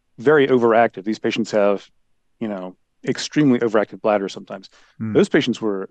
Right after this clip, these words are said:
Speaker 1: uh, extremely high risk of U T Is compared to the other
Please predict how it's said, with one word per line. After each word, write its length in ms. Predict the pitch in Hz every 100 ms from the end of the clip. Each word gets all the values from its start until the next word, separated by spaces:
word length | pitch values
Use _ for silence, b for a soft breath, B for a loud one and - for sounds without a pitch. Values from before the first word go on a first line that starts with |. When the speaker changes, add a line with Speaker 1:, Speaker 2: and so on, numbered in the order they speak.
| _
Speaker 1:
uh, 300 | - 101 95 - _ _ _ _ _
extremely 640 | 139 123 - - 143 147 101
high 180 | 107
risk 420 | 95 98 85 - -
of 140 | 117 101
U 120 | 104
T 140 | -
Is 300 | 98 87 -
compared 380 | - 110 110 101
to 40 |
the 280 | 101 95 92 _ _ _ _ -
other 300 | 104 92